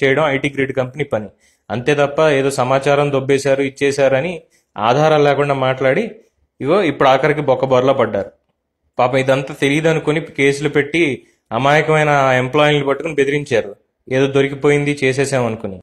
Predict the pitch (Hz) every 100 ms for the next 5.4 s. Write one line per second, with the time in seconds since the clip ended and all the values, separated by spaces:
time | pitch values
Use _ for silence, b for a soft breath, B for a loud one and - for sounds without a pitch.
0 | - 120 151 151 151 151 147 143 156 160
1 | 156 151 151 165 202 147 143 151 151 160
2 | 151 147 139 147 135 135 151 147 143 143
3 | 143 - 143 139 131 131 127 127 127 208
4 | 127 135 - 131 139 135 135 131 127 120
5 | 131 - 117 123